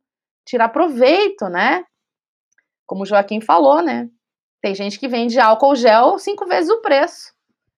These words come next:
É, então, fica aí pra conta dessa pessoa lá na frente, né? Ela vai ter que prestar contas pra alguém, né? A consciência dela e o travesseiro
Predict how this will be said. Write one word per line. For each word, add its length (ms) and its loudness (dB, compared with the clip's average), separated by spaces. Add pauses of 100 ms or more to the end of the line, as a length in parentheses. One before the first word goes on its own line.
(400)
É, 600 -12 (140)
então, 400 -8 (960)
fica 280 -4
aí 300 0
pra 220 0
conta 720 2 (960)
dessa 220 2
pessoa 680 4
lá 160 4
na 160 2
frente, 640 -2
né? 300 -2
Ela 200 0
vai 160 -4
ter 200 -2
que 340 -6
prestar 340 0
contas 400 -2
pra 160 -2
alguém, 480 -2
né? 160 -6
A 80 -6
consciência 680 -10
dela 360 0
e 40 -6
o 60 -8
travesseiro 640 -2